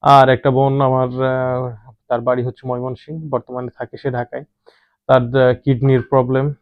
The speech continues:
তার জন্য আমি চেষ্টা করতেছি, যদিও বা তার পাসপোর্টটাতে, মানে, একটু প্রবলেম আছে, যার কারণে, আহ, এখন পর্যন্ত করতে পারিনি। সকলের কাছে একটু দোয়া চাচ্ছি,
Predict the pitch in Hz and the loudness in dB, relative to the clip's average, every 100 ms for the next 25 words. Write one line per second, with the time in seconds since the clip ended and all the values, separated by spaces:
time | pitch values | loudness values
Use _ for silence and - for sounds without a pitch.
0 | _ 131 123 131 131 131 131 131 120 139 | _ -2 0 -2 -2 -2 -2 -4 -4 -6
1 | - 151 151 147 139 160 139 135 135 135 | -4 -6 -6 -6 -4 -4 -4 -2 -2 -4
2 | 139 127 127 _ 131 - 135 - 131 131 | -6 -8 -10 _ -18 -10 -10 -6 -8 -8
3 | _ _ _ - 156 151 143 - 143 147 | _ _ _ -6 -6 -4 -6 0 2 2
4 | 143 135 - 156 _ _ _ _ _ _ | 2 0 -4 -20 _ _ _ _ _ _
5 | _ _ _ _ _ - 131 131 127 135 | _ _ _ _ _ -6 0 0 2 0
6 | 131 131 120 _ _ _ - 135 123 147 | 0 -4 -6 _ _ _ -4 -2 -2 -2
7 | 151 131 143 120 143 - 135 - 131 135 | 0 2 2 2 0 0 -6 -4 -2 0
8 | 127 180 180 - - 123 127 127 - - | 0 -2 -6 -12 -10 -4 -4 -4 -10 -10
9 | 120 131 127 139 - - | -4 -4 -2 -4 -6 -20